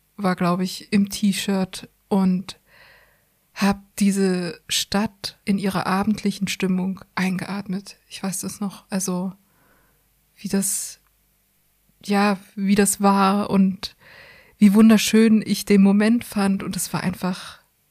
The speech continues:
ich hab diese Stadt in dem Moment so genossen mit den Lichtern und den Kanälen und,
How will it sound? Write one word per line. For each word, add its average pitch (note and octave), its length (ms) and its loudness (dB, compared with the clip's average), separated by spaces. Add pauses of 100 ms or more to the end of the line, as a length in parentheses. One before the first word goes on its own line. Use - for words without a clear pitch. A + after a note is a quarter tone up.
(200)
ich E3+ 200 -2
hab E3+ 140 -8
diese F#3+ 320 -4
Stadt G3 420 -2
in F#3+ 120 -2
dem F#3 160 0
Moment F3 460 -4 (760)
so G3+ 300 2
genossen G3 800 -2 (420)
mit G3+ 200 -2
den G3 300 -2
Lichtern G3 840 -2
und F#3 240 -4
den G3 140 0
Kanälen G3+ 840 2
und, G3 400 -4